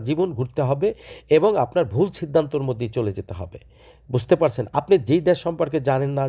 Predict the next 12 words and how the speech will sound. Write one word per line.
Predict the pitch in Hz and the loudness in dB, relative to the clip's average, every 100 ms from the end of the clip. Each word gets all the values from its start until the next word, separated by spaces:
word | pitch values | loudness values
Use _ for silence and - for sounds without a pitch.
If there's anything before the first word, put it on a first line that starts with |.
| 123 | -2
যেই | 131 | 0
দেশকে | 135 - - 135 | -2 -4 -8 -4
চিনেন | 151 143 127 | -2 0 0
না, | 127 - - - | -4 -8 -20 -6
সেখানে | 208 202 202 | 2 4 4
কেন | 190 180 | 4 2
যাবেন? | 180 180 - - - - - - 147 | 0 -2 -10 -20 -20 -20 -20 -2 -2
আপনার | - 175 - 156 | 4 2 4 2
আগে | 175 190 | 4 4
জানতে | 143 123 131 | 2 0 -2
হবে | 120 156 | -2 -2
ওই | 214 | -2